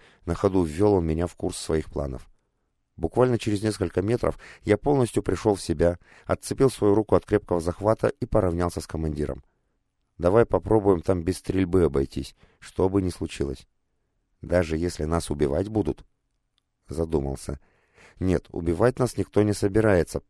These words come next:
пока. Вот есть у меня такое чувство, или предчувствие». Что и постарался объяснить. Лететь пришлось долго, как-то сознанием я гораздо быстрее путешествовал.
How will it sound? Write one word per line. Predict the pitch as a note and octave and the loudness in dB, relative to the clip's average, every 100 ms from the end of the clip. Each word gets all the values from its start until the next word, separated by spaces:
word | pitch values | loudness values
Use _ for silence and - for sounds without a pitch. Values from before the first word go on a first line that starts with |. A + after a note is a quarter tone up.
| _ | _
пока. | - - - B1+ - _ - - - | -10 -6 -2 -2 -4 _ -20 -20 -2
Вот | G2+ A#2+ _ - | 0 0 _ -14
есть | - C#3 - | 0 2 2
у | F2 | 0
меня | E2+ | 0
такое | - - F#2 E2 | -2 -2 -2 0
чувство, | - E2 - C#2 _ _ | -4 -6 -8 -10 _ _
или | - E2 | -4 -2
предчувствие». | - - - F2+ - - C#2+ - _ _ _ _ _ _ _ | -2 -8 -4 -6 -2 -2 -2 -4 _ _ _ _ _ _ _
Что | - - | -6 0
и | A2 | 0
постарался | - - D2 C#2+ C#2+ D#2 | 0 -4 -4 -4 -2 -4
объяснить. | D2 D2 - C2 - _ _ _ _ _ _ _ _ - | -4 -8 -8 -12 -16 _ _ _ _ _ _ _ _ 0
Лететь | F#2+ C#3+ C#3 | 2 4 2
пришлось | C3 A2 B2+ A2+ | 0 0 2 2
долго, | G2 A#2+ F2+ C2+ - _ _ _ | 6 6 6 2 -10 _ _ _
как-то | F2 - F#2 | -8 -2 0
сознанием | - F#2 A2 G#2 F#2 | 0 2 2 4 2
я | F2 | 2
гораздо | E2 F#2+ F2+ D#2 | 0 0 2 0
быстрее | E2 - A2 E2 | -2 -2 0 0
путешествовал. | - D2 - E2+ - - A#1+ | 0 -8 -6 -4 -4 -6 -8